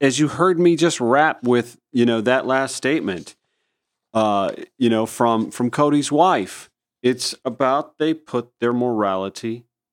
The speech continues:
in a box. These are good people. By and large, good people. The, you know, that, that colloquial, "Shirt off your back" kind of people.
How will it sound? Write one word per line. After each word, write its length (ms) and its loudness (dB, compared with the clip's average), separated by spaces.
in 140 -2
a 80 -4
box. 800 -8
These 200 2
are 300 4
good 320 2
people. 560 -2
By 220 2
and 120 2
large, 380 2
good 240 2
people. 380 -2
The, 160 0
you 100 -4
know, 140 2
that, 260 0
that 220 -4
colloquial, 720 0
"Shirt 260 -2
off 240 2
your 100 2
back" 280 0
kind 200 0
of 80 -4
people. 560 -2